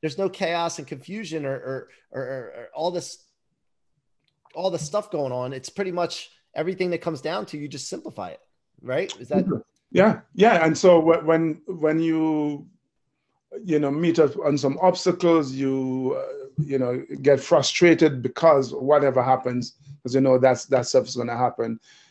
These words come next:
Speaker 2: You go back to that, that image of the vision, of the, of the destination and the purpose. And that then gives you more rocket fuel. It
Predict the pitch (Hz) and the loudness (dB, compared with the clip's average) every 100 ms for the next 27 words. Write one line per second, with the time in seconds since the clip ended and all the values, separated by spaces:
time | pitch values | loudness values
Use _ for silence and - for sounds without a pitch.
0 | _ 131 127 156 143 139 135 131 117 104 | _ -4 4 6 6 4 4 2 2 -2
1 | - _ _ _ _ _ _ - 156 123 | -8 _ _ _ _ _ _ -6 -4 0
2 | 151 135 101 - 117 113 113 110 131 117 | 2 0 0 -6 -6 -4 -4 2 4 4
3 | 113 104 113 104 107 - - 110 110 113 | -2 -8 -10 -6 -6 -6 -8 -8 -6 -2
4 | 123 123 - 120 113 107 - 107 104 104 | 0 0 -2 -2 0 -4 -6 -8 -6 -8
5 | - 139 113 - - - - _ _ 113 | -4 0 0 -2 -8 -8 -14 _ _ -2
6 | 120 139 131 - 131 131 135 139 123 123 | 2 2 0 -2 4 4 4 0 2 4
7 | 120 139 143 135 123 127 110 - 113 107 | 4 6 8 8 6 2 -8 -6 -8 -6
8 | 107 | -8